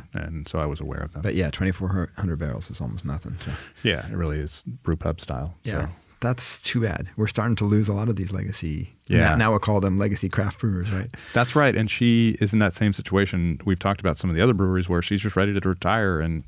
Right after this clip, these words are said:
Speaker 1: uh, you know, n-, it was labor of love. And, and if there's not someone to pick up that baton and carry it forward, then, you know, time to shut her down.
Speaker 2: Yeah.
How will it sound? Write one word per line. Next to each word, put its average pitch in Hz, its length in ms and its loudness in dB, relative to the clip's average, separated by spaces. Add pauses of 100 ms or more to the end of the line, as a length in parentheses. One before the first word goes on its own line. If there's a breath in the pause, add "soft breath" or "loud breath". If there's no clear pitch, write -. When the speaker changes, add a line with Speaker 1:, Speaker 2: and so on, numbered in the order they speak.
(120)
Speaker 1:
uh, 76 300 -2
you 78 100 -2
know, 80 220 -4 (400)
n-, 85 160 0 (380)
it 101 80 -2
was 92 180 0
labor 85 240 2
of 78 100 -6
love. 85 320 0
And, 76 300 -6
and 90 100 -2
if - 80 -8
there's 80 220 -2
not 78 200 -2
someone 85 220 -2
to - 80 -8 (180)
pick - 140 -2
up 85 140 -2
that 80 220 -2 (200)
baton 85 380 -4
and 76 80 -6
carry 80 180 -2
it - 80 -10
forward, 85 380 -4
then, 78 300 -6 (640)
you 80 80 -2
know, 78 180 -2 (720)
time 156 160 -6
to 98 60 -8
shut - 160 -6
her 67 80 -4
down. 85 240 -6 (300)
Speaker 2:
Yeah. 110 180 -2